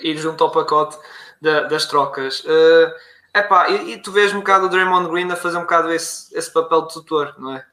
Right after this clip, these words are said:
Por isso, pá, vamos ver, vamos ver isso, como é que vai ser, porque a experiência de Draymond Green, acredito que também poderá ser uma boa influência no,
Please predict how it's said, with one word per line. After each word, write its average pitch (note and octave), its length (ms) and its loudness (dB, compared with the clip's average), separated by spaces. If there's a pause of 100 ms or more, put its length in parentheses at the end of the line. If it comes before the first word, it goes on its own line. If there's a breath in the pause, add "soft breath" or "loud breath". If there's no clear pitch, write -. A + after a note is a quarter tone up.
Por D3+ 100 -8
isso, - 380 -10
pá, C3+ 160 4
vamos D3 260 2
ver, C3+ 300 -8
vamos C#3 320 -4
ver C#3+ 220 -2
isso, - 360 -8
como D3 120 -8
é - 20 -14
que C#3 40 -6
vai C#3+ 120 0
ser, D#3 160 0
porque D3 140 -4
a - 20 2
experiência D3 360 -4
de C#3 40 -10
Draymond C#3+ 340 0
Green, D#3 160 -4
acredito D3+ 420 -2
que - 400 -20
também F3 220 4
poderá E3+ 220 4
ser E3+ 100 -4
uma E3+ 160 0
boa E3 160 4
influência D#3+ 560 0
no, D3 260 -6